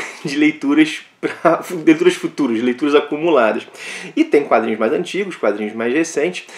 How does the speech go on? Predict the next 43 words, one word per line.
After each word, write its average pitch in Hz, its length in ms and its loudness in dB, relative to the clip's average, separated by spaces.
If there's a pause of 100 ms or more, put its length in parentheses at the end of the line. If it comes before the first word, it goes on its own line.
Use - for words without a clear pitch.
(200)
Inclusive 247 280 0
há 269 80 4
várias 214 380 4
séries 165 400 2
em 160 80 -2
andamento 175 560 0
que 240 80 -4
eu 240 60 -6
tô 233 180 -6
com 226 140 -2
as 247 120 2
revistas 254 280 -4
acumuladas 254 580 0
aqui. 214 300 -4
Várias 131 340 2
do 127 100 -12
D 123 120 -2
C, 123 280 -4
do 117 200 -4
D 113 160 -4
C 113 120 -6
Renascimento, 135 840 0
por 113 180 -4
exemplo. 117 760 -2
Bom, - 280 0 (120)
há 214 100 2
várias, 107 380 0
né? 143 100 -4 (460)
Então 311 220 4 (220)
eu 233 200 6
ataco 214 380 0
essa 262 180 0
pilha 196 340 0
a 147 40 -2
partir - 260 -8
de 165 80 -2
várias 175 260 2
frentes. - 480 -6
E - 20 -6
uma 320 200 2
delas 175 480 4
é 220 260 0 (180)
ir 269 280 -4